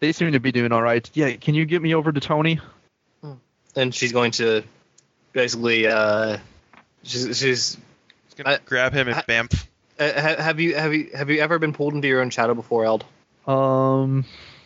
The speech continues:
Speaker 1: is, is she asking that in character, or?
Speaker 2: No, I'm asking that out of character.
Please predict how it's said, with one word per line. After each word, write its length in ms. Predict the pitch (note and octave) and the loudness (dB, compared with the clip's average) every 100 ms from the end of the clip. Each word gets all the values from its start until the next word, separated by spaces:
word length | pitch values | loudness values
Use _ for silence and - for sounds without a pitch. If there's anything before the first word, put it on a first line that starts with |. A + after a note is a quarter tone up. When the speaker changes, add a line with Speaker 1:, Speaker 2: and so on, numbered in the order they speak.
| _ _ - _ _ - | _ _ -20 _ _ -4
Speaker 1:
is, 140 | D#3+ | 0
is 160 | F3+ - | 2 0
she 160 | F#3+ | 0
asking 300 | F3 - E3+ | 0 0 0
that 160 | D3 C3 | 2 2
in 240 | C#3+ D#3+ | 0 0
character, 680 | D#3+ F3+ F3+ - G3 F#3+ C#3+ | 0 2 2 0 0 2 2
or? 60 | A2+ | 4
Speaker 2:
No, 60 | |
I'm 180 | B2 C3+ | 2 2
asking 300 | C#3 C3+ B2+ | 0 0 0
that 160 | A#2+ A2 | 2 2
out 160 | G#2 | 0
of 80 | F#2+ | -2
character. 440 | G#2 F#2+ F#2 F#2+ | -4 -4 -4 -10